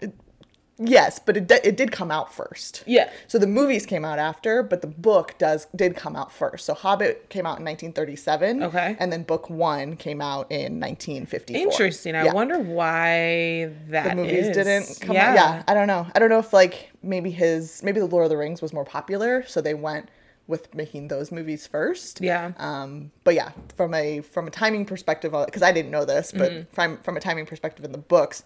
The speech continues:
Speaker 1: The Hobbit does come out first,
Speaker 2: Yeah.
Speaker 1: which makes sense. And actually, I don't know if it's in your version, but in mine, there is a, like, prologue or, like, foreword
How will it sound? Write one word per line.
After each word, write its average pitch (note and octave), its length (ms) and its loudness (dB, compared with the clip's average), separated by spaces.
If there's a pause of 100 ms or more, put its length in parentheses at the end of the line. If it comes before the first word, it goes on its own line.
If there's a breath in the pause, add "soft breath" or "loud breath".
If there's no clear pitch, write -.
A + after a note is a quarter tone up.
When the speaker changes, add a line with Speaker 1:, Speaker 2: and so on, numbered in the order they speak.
(100)
Speaker 1:
The F3+ 60 -4
Hobbit D#3+ 380 -2
does C3+ 180 -2
come - 220 -16
out - 160 -20
first, - 200 -6
Speaker 2:
Yeah. C3+ 220 0 (160 loud breath)
Speaker 1:
which C4+ 160 -2
makes A#3+ 180 -2
sense. E3 220 -4
And F#3 80 -2
actually, G3 300 0
I B3+ 60 2
don't F4 120 -4
know A#3 80 -2
if A3 140 -4
it's F#3 140 -8
in F3+ 120 -2
your F3 220 0
version, D#3+ 460 -2
but D#3 200 -2 (180 loud breath)
in F3+ 160 -2
mine, E3+ 360 -8
there E3 180 -2
is D#3+ 220 -4
a, D3+ 400 -4
like, D3+ 180 -10
prologue D3+ 600 -4
or, E3 100 -4
like, D3+ 160 -4
foreword F#3 640 -2